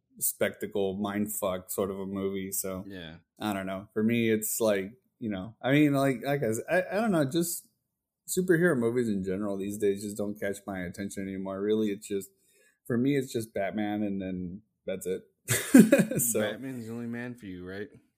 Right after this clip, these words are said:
Speaker 1: Yeah, there you go. There you go. So, um, but, uh, yeah, so if I had to say, uh, looking forward to that Jurassic Park movie. Um,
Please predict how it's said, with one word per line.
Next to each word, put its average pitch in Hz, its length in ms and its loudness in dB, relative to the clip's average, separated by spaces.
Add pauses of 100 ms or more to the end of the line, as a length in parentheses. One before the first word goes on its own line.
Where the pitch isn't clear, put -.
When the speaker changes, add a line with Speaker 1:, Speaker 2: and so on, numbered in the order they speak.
(1200)
Speaker 1:
Yeah, 135 240 0
there 104 100 -2
you 110 140 -2
go. 107 400 0
There 95 160 -8
you 101 200 -2
go. 110 220 0
So, 107 520 -2
um, 98 680 -6 (300)
but, 113 300 -2
uh, 120 480 -2 (100)
yeah, 131 380 2
so 139 200 0
if - 140 -2
I 175 80 2
had 185 200 4
to 175 60 0
say, 170 520 2
uh, 127 300 2
looking 190 260 0
forward 135 180 2
to 127 60 4
that 110 200 0
Jurassic 107 420 -2
Park 101 240 -6
movie. 110 380 -4 (180)
Um, 98 360 -8